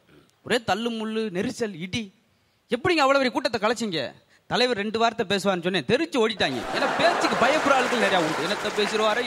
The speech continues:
ஏதோன்னு சொல்லி. அது வேற. மனைவிட்டு போய் பெருமையாச்சுன ஒரு பேச்சாளர், "நேத்து நான் பேசுனது கேட்டு எல்லாம் மூக்கு மேல விரல வச்சாங்கடி." சொன்னேன்ல ஒன்னே,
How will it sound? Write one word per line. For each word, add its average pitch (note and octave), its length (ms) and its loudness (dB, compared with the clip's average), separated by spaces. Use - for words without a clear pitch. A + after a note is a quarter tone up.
ஏதோன்னு G#3+ 320 -4
சொல்லி. F#3 380 -6
அது B3 180 -2
வேற. B3+ 320 0
மனைவிட்டு A3+ 320 -4
போய் G#3+ 160 -6
பெருமையாச்சுன A3+ 440 -4
ஒரு C#3+ 180 -2
பேச்சாளர், C#3 360 -6
"நேத்து D#3+ 420 -6
நான் A#2+ 340 -8
பேசுனது F3+ 320 -4
கேட்டு A#2+ 480 -10
எல்லாம் C4+ 340 -2
மூக்கு C4+ 340 -2
மேல G3+ 160 0
விரல E3 260 -2
வச்சாங்கடி." A#2+ 380 -8
சொன்னேன்ல D#3+ 320 -6
ஒன்னே, D#3+ 220 -10